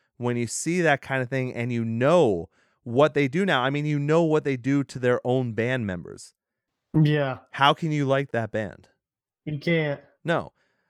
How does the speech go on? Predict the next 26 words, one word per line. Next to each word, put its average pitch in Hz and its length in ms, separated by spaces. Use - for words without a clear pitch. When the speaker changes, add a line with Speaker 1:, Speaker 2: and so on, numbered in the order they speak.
Speaker 1:
I'll 226 120
still 240 200
rock 165 260
out 151 200
to 131 80
the 117 80
self-titled 131 640
if 104 100
it 104 80
<laughs> - 0
comes 139 280
up 117 160
on 101 100
a 85 40
playlist, 107 560
but 143 140
I'm 143 120
not 165 200
gonna 131 140
support 131 440
them 98 160
anymore. 87 460
Speaker 2:
<laughs> - 460
No. 131 420
Speaker 1:
No. 156 200
So, 139 460